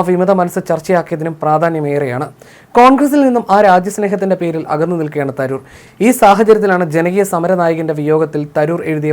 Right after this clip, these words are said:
വരികളും ദേശീയ തലത്തിൽ ചർച്ചയാകുന്നത്. ഇന്ത്യൻ കമ്മ്യൂണിസ്റ്റ് പാർട്ടിയുടെ ഉന്നത നേതാവും മുൻ മുഖ്യമന്ത്രിയുമായ വി എസ് അച്യുതാനന്ദൻ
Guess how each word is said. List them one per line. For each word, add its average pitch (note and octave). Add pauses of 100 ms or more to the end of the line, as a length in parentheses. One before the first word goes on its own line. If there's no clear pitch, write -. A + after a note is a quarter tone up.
വരികളും D#3 (160)
ദേശീയ E3
തലത്തിൽ D3+ (100)
ചർച്ചയാകുന്നത്. C#3 (560)
ഇന്ത്യൻ C4
കമ്മ്യൂണിസ്റ്റ് A3+
പാർട്ടിയുടെ G3+
ഉന്നത F#3
നേതാവും D#3+
മുൻ F#3+ (100)
മുഖ്യമന്ത്രിയുമായ F3+ (160)
വി D#3+
എസ് F#3
അച്യുതാനന്ദൻ D3+